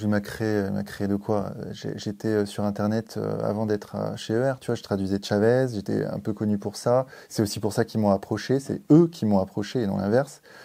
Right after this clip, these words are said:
Et, euh, il m'a créé, euh, j'ai fait mon truc dans mon coin, en fait, quand j'étais à E R. En vrai, euh, je demandais pas du tout l'avis de Soral avant de faire un reportage.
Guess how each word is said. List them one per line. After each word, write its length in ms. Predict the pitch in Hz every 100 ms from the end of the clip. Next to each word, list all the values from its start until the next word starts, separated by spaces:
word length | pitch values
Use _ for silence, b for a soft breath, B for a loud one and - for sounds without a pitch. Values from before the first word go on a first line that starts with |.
| B B B B _ 110
Et, 20 |
euh, 1040 | 104 101 98 98 98 107 110 110 107 107 -
il 100 | -
m'a 120 | -
créé, 560 | 98 - - 107 107 104
euh, 100 | 98
j'ai 140 | 104
fait 100 | 101
mon 140 | 123 127
truc 180 | 175
dans 100 | 147
mon 120 | 135 139
coin, 160 | 185
en 60 | 160
fait, 180 | 110 104
quand 140 | 104
j'étais 220 | 101 104
à 60 | -
E 120 | 101
R. 80 | 104 - _ _ _ _ _ _ _ -
En 100 | 101
vrai, 180 | 101 143
euh, 360 | 156 113 101
je 100 | 98
demandais 320 | 101 98 95 95
pas 200 | 123 117
du 120 | 104
tout 140 | 131
l'avis 180 | 107 98
de 60 | -
Soral 300 | 104 123 110
avant 100 | 101
de 60 |
faire 140 | 104 95
un 40 |
reportage. 600 | 92 92 107 139 123 104